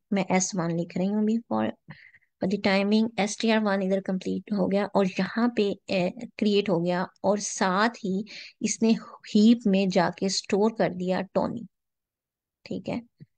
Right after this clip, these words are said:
और इस एसटीआर वन ने इस Tony को point out करना शुरू कर दिया, ये पहले line of code के बाद। ठीक है, इसी तरह जब हम लोगों ने एसटीआर two create किया, तो यहाँ पे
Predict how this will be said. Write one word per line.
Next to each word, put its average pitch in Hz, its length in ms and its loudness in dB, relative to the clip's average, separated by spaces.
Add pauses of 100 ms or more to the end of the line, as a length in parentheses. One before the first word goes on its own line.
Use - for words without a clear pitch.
(1900)
और 240 380 4
इस 262 380 0
एसटीआर 247 560 2
वन 180 200 0
ने 185 260 -2 (100)
इस - 220 -4
Tony 185 300 0
को 185 180 -2
point 185 340 -4
out 175 160 -6
करना 170 260 -4
शुरू 185 280 -4
कर - 340 -12
दिया, - 260 -14 (720)
ये 220 320 2
पहले 233 440 0
line 196 240 2
of 190 120 -2
code 170 300 -2
के 170 120 -6
बाद। - 220 -8 (1500)
ठीक 196 200 2
है, 220 280 0
इसी 233 160 0
तरह 269 220 4
जब 277 160 2
हम 262 140 2
लोगों 254 140 4
ने 254 220 2
एसटीआर 240 380 0
two 240 240 0
create 202 380 0
किया, 185 360 -2 (640)
तो - 80 0
यहाँ 214 500 2
पे 269 140 4